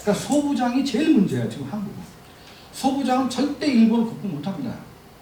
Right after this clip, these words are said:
소부장. 신월화학이라고 지난번에 우리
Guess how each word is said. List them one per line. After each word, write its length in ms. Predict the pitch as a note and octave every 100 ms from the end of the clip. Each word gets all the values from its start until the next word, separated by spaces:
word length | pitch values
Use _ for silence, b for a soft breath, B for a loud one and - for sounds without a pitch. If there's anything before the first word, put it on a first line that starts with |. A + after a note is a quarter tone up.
| - - - - - - -
소부장. 480 | - G3 F3 C3+ A2 - - - - - - - - - - - - - - - - - - - - - - - -
신월화학이라고 1000 | - - C4 B3+ G#3+ G#3 G#3 G3+ G3 F#3+
지난번에 680 | F3+ F3 F3 E3+ F3+ E3 D#3 -
우리 360 | D#3+ D3+ C#3+